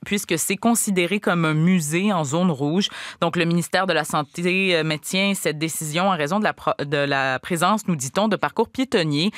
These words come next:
Et on évalue que les risques de rassemblement devant les attractions et les toilettes sont trop élevés, mais c'est une décision illogique, selon le député solidaire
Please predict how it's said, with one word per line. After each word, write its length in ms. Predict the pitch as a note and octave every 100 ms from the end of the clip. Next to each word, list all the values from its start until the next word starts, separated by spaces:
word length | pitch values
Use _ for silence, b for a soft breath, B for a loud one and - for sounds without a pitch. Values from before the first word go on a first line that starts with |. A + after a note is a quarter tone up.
| B B
Et 60 | F#3
on 100 | F#3+
évalue 300 | G3+ F#3+ A3
que 100 | -
les 140 | G3
risques 320 | F#3+ G#3 - F#3
de 100 | E3
rassemblement 600 | D#3+ - F3+ E3 E3 G3
devant 380 | F3+ D3 E3
les 220 | E3+ D3 D#3+
attractions 500 | - D#3+ - G#3 G3
et 40 |
les 120 | D#3
toilettes 420 | C#3 F3+ F3 F3
sont 180 | - C#3
trop 180 | - G#3+ G#3+
élevés, 320 | E3+ C#3+ G#3
mais 120 | G3+
c'est 160 | - F#3+
une 200 | F3+ D#3
décision 500 | G#3+ A3 F3 A3 A3+
illogique, 460 | A#3 A#3+ F#3+ D3 E3+
selon 280 | - D3+ D3
le 120 | C#3+
député 380 | C#3+ - C#3 E3+
solidaire 580 | - F3+ D3 D3 D#3+